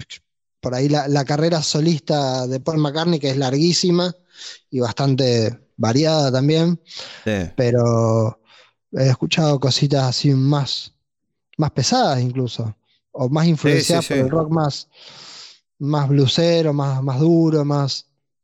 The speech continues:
Speaker 2: Es un di-,
Speaker 1: me,
Speaker 2: un disco tranqui.
Speaker 1: me agradó, me agradó mucho.
Speaker 2: Un disco tranquilo, digamos, tiene un par de cosas así medias zafadas, pero no sale del, del, del blues, por ejemplo.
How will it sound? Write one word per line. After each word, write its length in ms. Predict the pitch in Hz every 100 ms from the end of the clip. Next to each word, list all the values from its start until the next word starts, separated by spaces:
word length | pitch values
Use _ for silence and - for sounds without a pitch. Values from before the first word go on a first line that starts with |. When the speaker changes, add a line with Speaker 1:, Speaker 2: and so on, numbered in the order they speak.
| -
Speaker 2:
Es 160 | 226 226
un 100 | 226
di-, 120 | 233
Speaker 1:
me, 100 | 254
Speaker 2:
un 120 | 247
disco 200 | 196 165
tranqui. 360 | - 233 147 208
Speaker 1:
me 60 |
agradó, 540 | 226 240 190 123 - _ _ _ _ _ _ _ -
me 80 | 156
agradó 320 | 170 202 202
mucho. 360 | 139 117 104 - _ _ _ _ _ _ _ _ _ _ -
Speaker 2:
Un 80 | 170
disco 200 | 175 131
tranquilo, 640 | 113 127 190 147 120 110
digamos, 400 | 123 113 - -
tiene 220 | 190 165
un 100 | 120
par 160 | 139 135
de 80 |
cosas 400 | 104 135 127 110
así 220 | - 127 123
medias 500 | 127 127 113 107 - -
zafadas, 600 | - 107 - 143 151 127
pero 160 | 107 110
no 120 | 120
sale 280 | - 123 117
del, 260 | 104 98 92 95
del, 540 | 104 95 95 90 - 104
del 160 | 98
blues, 460 | 120 196 123 - -
por 140 | 101 98
ejemplo. 600 | 104 101 80 76 69